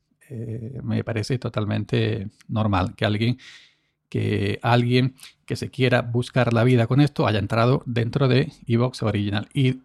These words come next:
iVoox, iVoox, aun, a pesar de que yo, eh, siempre más, me he decantado más por, por Spreaker, pero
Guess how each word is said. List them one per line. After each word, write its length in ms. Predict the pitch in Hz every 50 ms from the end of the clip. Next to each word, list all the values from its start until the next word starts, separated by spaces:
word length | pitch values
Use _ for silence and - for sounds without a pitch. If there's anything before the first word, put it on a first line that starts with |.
| _ _ _
iVoox, 440 | - 151 147 139 151 160 160 - - _ _ _ _ _ _ _ _ _ _ _ _ _ _ - _ _ _ _ -
iVoox, 400 | 135 127 123 127 135 135 - -
aun, 220 | - 123 117 120 117 -
a 100 | - 123
pesar 260 | - 117 - 127 127
de 140 | 127 131 131
que 140 | - 135 120
yo, 240 | 123 131 135 135 - - - - _ _ - - - - -
eh, 500 | - - - - - - - - - - - 113 - - - - 139 139
siempre 480 | - - - 135 113 104 98 110 110 117
más, 240 | 107 107 107 101 -
me 140 | 113 110 104
he 20 |
decantado 400 | 107 - 104 107 - 117 110 113
más 160 | 117 107 113
por, 320 | - 120 107 - 113 104 -
por 200 | - 123 120 117
Spreaker, 400 | - - 139 131 131 143 139 -
pero 300 | - 113 110 - -